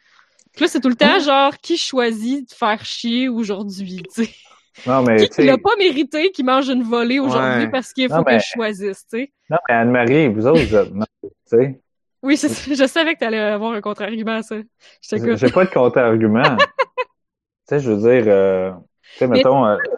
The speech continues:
Speaker 2: pour moi, le pire jeu de société de tous les temps, c'est Loup-garou, parce
Speaker 1: Oui,
Speaker 2: que
Speaker 1: c'est vrai de ça.
Speaker 2: parce que j'ai joué, tu sais, je veux dire, euh, depuis le cégep qu'on joue à Loup-garou, puis je suis pas sûr si j'ai déjà joué une game de Loup-garou.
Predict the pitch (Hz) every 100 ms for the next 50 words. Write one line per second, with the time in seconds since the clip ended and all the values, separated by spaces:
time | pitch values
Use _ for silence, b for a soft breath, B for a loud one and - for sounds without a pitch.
0 | - - 120 139 156 117 127 135 117 117
1 | 113 107 113 101 135 135 110 101 92 120
2 | 135 - 101 104 104 101 90 120 131 -
3 | 92 - 392 196 202 254 415 _ 403 381
4 | - _ _ _ _ _ - 104 123 110
5 | 110 104 117 117 131 147 147 147 143 _
6 | _ _ _ _ _ - 143 110 120 135
7 | 107 95 95 98 120 110 - 110 127 165
8 | - 110 107 117 107 104 104 101 147 135
9 | 95 95 95 - - - 123 110 151 165
10 | 143 107 104 98 104 107 101 113 135 110
11 | 104 117 98 98 98 95 139 131